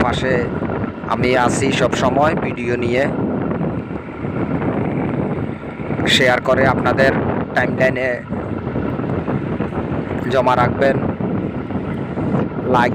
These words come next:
কমেন্টস করে আপনাদের মূল্যবান মন্তব্য জানাবেন।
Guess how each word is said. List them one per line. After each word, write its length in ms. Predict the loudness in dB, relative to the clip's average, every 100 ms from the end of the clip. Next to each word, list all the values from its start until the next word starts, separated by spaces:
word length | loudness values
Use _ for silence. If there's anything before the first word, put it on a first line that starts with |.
| 4
কমেন্টস 360 | 4 4 0 0 2
করে 180 | 4 4 2 0 -2 -2 -2 -2 -2 -4 -4 -4 -4 -4 -2 -2 -2 -2 -2 -2 -4 -4 -4 -2 -2 -2 -2 -4 -4 -6 -6 -4 -2 -2 -4 -6 -4 -4 -4 -6 -6 -8 -2 -2
আপনাদের 380 | 0 0 2 2 2
মূল্যবান 520 | 4 6 6 4 4 0 0 2
মন্তব্য 380 | 2 4 2 4 6 4 0 -6 -8 -2
জানাবেন। 420 | 0 2 4 4